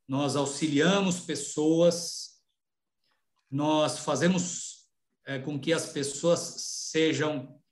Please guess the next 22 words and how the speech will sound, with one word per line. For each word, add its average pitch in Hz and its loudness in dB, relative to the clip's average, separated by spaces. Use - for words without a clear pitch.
fiéis 180 4
a 160 -2
determinada 147 -2
marca, 170 2
produto 151 -2
ou 135 -6
prestação 139 -6
de 135 -6
serviço. 131 -8
Por 165 2
incrível 175 2
que - -2
pareça, 156 -2
a 143 -4
gente 139 -4
faz 123 -8
isso. - -10
E 220 -2
não 214 4
é 185 8
lavagem 151 4
cerebral. 131 -4